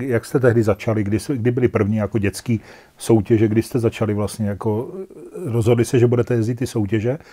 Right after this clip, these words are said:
Protože já si představuji, že pro mladýho kluka je to ten motocross třeba takový atraktivnější, ne? Je tam prostě skáká-,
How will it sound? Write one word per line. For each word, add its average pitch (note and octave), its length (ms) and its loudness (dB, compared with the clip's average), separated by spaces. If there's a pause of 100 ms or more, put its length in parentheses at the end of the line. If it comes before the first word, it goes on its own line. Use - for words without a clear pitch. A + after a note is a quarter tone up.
(260)
Protože A2+ 380 2 (320)
já G#2 100 2
si C#3 120 0
představuji, A#2+ 380 2
že C3 120 4
pro A#2+ 140 2
mladýho A#2 380 4
kluka G2 520 -4 (380)
je G2 80 -2
to A#2+ 160 -2 (400)
ten A#2 120 2
motocross A2+ 360 0
třeba A#2 140 -2
takový A#2 260 -2
atraktivnější, F#2 680 -6
ne? G2+ 100 -6
Je G2+ 80 -4
tam G#2 140 -4
prostě G#2 240 -8
skáká-, G#2 560 -4